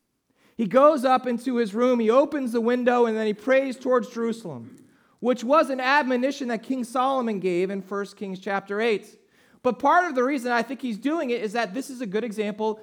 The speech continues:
of civil, humble disobedience. He is saying, "My allegiance doesn't belong to Babylon. My citizenship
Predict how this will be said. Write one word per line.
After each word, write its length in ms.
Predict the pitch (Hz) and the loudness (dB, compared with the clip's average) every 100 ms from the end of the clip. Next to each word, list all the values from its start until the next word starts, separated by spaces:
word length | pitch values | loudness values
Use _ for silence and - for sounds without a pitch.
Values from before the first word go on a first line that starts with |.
| - | -10
of 140 | - 185 | -6 -6
civil, 680 | - - 254 233 262 254 - _ | -8 0 0 2 0 0 -8 _
humble 560 | - 247 269 208 190 185 | -2 0 2 0 -2 -2
disobedience. 880 | 214 214 202 226 285 233 185 180 - _ _ | -4 -2 -2 0 0 0 -2 -4 -10 _ _
He 220 | 269 285 | 0 2
is 160 | 226 - | 0 -2
saying, 540 | 277 285 247 220 202 - | 0 2 2 -2 -6 -2
"My 280 | 220 247 226 | 4 4 6
allegiance 720 | 214 269 349 220 208 202 - _ - | 4 6 4 4 -2 -2 -8 _ 2
doesn't 320 | 269 277 240 | 4 4 2
belong 480 | 233 233 254 247 214 | 6 8 8 6 2
to 80 | |
Babylon. 680 | 185 233 285 254 202 143 113 - _ _ _ _ _ _ _ _ _ _ _ _ _ _ _ _ - | 4 8 10 8 4 -2 -8 -20 _ _ _ _ _ _ _ _ _ _ _ _ _ _ _ _ -2
My 260 | 214 269 | 2 4
citizenship 920 | 220 - 370 370 - 233 202 240 220 | 2 0 2 2 -2 -6 -2 0 0